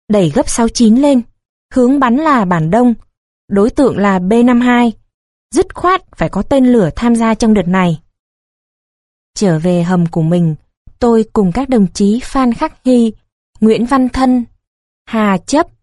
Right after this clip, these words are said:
bàn cách thực hiện chỉ thị của Bộ Chỉ huy Chiến dịch.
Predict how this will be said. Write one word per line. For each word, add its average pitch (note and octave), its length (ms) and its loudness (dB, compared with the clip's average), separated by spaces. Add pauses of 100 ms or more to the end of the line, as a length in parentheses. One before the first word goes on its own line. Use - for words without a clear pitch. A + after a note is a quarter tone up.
(800)
bàn G#3 360 0
cách D4 140 -2 (120)
thực - 160 -6
hiện A3 320 -2
chỉ G#3 160 0
thị - 320 -4
của F3+ 120 -2
Bộ E3+ 240 -2
Chỉ F#3+ 180 -4
huy A#3 220 0
Chiến A3+ 200 0
dịch. C4+ 200 -2